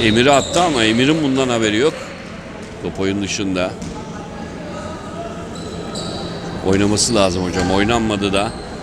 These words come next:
Tekrar Can Oktay öne gelecek çünkü. Aslan. Aslan indi. Aslan döndü. Olmadı. Tekrar Aslan topla birlikte dışarıda ama devam dedi maçın hakemi. İçeride tuttu topu.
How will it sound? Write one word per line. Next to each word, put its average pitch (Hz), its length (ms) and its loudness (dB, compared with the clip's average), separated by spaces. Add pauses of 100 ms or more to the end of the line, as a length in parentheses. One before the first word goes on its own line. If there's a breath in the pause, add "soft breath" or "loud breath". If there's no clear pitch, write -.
(160)
Tekrar 120 340 0
Can 113 200 0
Oktay 113 260 0
öne 120 280 2
gelecek 110 400 2
çünkü. 110 240 0
Aslan. 147 480 2 (800)
Aslan 135 400 2
indi. 107 480 -2
Aslan 151 540 -2
döndü. 127 300 -2 (140)
Olmadı. 139 680 2 (300)
Tekrar 135 340 0
Aslan 156 460 2 (180)
topla 151 380 0
birlikte 135 360 0
dışarıda 135 480 0
ama 139 300 0 (400)
devam 117 340 2
dedi 113 160 2
maçın 113 320 -2
hakemi. 113 360 0
İçeride 117 400 0
tuttu - 360 -6
topu. 120 360 2